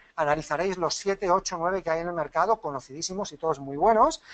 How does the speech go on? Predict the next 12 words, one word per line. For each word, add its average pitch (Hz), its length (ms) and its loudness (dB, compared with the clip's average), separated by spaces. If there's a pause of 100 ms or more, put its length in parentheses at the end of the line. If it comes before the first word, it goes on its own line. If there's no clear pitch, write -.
(220)
cada 139 180 -2
uno 151 80 2
tiene 151 160 -4
su 165 120 -8
coste, 220 460 2
pero 160 160 0
le 139 120 -2
tendrás 127 320 -8
que 143 100 -12
poner, 170 280 -2
porque 127 200 -14
evidentemente, 147 720 -4